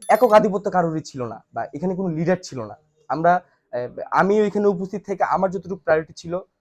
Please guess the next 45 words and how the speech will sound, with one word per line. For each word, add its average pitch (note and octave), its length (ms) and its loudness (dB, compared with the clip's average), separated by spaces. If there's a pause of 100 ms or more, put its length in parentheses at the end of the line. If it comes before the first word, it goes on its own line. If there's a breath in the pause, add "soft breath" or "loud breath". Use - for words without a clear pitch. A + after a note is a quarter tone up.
(160)
এখানে, D3+ 280 -8
আহ, - 220 -10 (140)
একদম D#3+ 360 -2 (160)
সামান্য F#3+ 400 0
একটা F#3 180 -2
ছেলের E3+ 300 -2
ও-, D3 160 -10 (160)
সেম B3 240 2
তার, E3 180 2 (220)
তার, D#3 180 0 (120)
তার, F3 140 4
আহ, F3+ 80 -4 (540)
কথারও E3 340 0
সেম D#3 220 -6
প্রায়োরিটি D3 360 0
ছিল, C#3+ 260 -10 (340 soft breath)
তার D#3+ 160 6
একটা E3+ 180 0
প্ল্যানেরও D#3+ 340 -2
আমরা C#3+ 240 -2 (100)
সেম D3 260 -6
একটা B2+ 140 -8
প্রায়োরিটি A#2+ 380 -4
ছিল। A2+ 220 -20 (460)
তো - 80 -2
ওই G#3+ 100 8
জায়গা A3 240 6
থেকে A3+ 220 0
সতেরো G#3 300 -2
তারিখ G3+ 280 -4
আমরা, F#3 280 0
আহ, C#3+ 220 0
মোটামুটি E3 460 -2
এখানে F3 300 -4 (220)
যেহেতু F3 440 -6 (260)
সেন্ট্রাল F3 280 -2
থেকে G#3 140 2
কোনো F#3+ 140 -4
নির্দেশনা F3+ 520 -4
আসে E3+ 200 -4
নাই, B2 140 -10 (280)
এই D3+ 160 -10
কারণে F#3 280 0
হচ্ছে F3+ 280 -2
আমরা A3 320 2